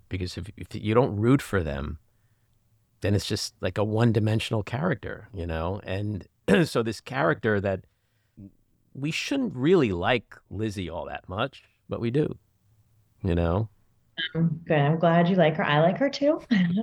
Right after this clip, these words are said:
Speaker 2: You know, but I think that you're, you see this person who is the product of her environment, the product of these two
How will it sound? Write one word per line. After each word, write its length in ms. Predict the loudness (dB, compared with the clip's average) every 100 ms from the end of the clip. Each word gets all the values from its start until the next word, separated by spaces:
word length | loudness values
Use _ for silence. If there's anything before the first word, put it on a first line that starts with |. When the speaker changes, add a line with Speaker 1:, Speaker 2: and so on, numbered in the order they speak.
| -6 -2
Speaker 2:
You 140 | 4
know, 80 | 4
but 120 | 6
I 120 | 4
think 320 | 2 -4 -4
that 80 | -2
you're, 440 | 2 4 4 4 2
you 160 | -2
see 360 | -4 -8 0 2
this 220 | 4 2 0
person 580 | 0 0 2 4 4 2 _ _ _ _ _ _ _ _ _ -4
who 380 | 4 8 8 6
is 220 | 2 0
the 80 | -2
product 460 | -4 -2 0 0 -2
of 100 | -4
her 320 | 2 4 6
environment, 580 | 4 4 4 4 4 2
the 60 | -2
product 380 | -2 0 0
of 100 | -2
these 200 | -2 -4 -4
two 580 | 0 4 4 2 -2